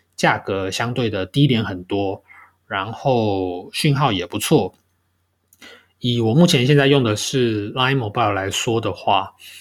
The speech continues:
呃，我一个月的月租基本方案呢，假设我这整个月我都没有打任何的市外电话，我单纯使用网络的话，一个月差不多是台币四百四十块。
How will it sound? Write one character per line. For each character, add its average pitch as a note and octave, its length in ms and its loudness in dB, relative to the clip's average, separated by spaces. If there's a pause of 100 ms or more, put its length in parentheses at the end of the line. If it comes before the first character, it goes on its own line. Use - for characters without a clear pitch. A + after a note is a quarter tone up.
(520)
呃， A2+ 180 0
我 G#2+ 180 0
一 D3+ 140 0
个 C#3 180 4
月 C3+ 300 4
的 G2 580 -2 (540)
月 D3 320 6
租 C3 420 0
基 D3 260 0
本 A2+ 240 -4
方 G#2+ 220 -6
案 A2 160 -2
呢， F#2+ 180 -10
假 A2 220 -4
设 C3+ 360 -2 (400)
我 G#2+ 200 -6
这 D#3+ 140 2
整 B2+ 160 -4
个 A2 80 -2
月 C3+ 100 6
我 G2+ 180 2
都 C#3+ 160 2
没 C3 160 2
有 A2+ 120 -2
打 F2+ 400 -4
任 C#3 200 -2
何 G#2 200 -6
的 G2+ 200 -4
市 C3 220 -2
外 A#2 180 0
电 G#2 240 -6
话， F#2+ 360 -4 (440)
我 G#2+ 160 -2
单 C3+ 280 2
纯 A2 320 -2
使 G#2 220 -4
用 B2 180 0
网 F#2+ 180 -2
络 C3 180 2
的 G#2 120 0
话， G#2 260 2
一 C#3+ 80 0
个 D3 160 4
月 C3+ 320 6
差 B2 160 0
不 A2+ 80 0
多 B2 100 -2
是 A#2+ 160 -4
台 G2 220 -4
币 A2+ 180 -4
四 B2 200 -4
百 F#2+ 180 -10
四 - 160 -10
十 - 140 -12
块。 - 360 -10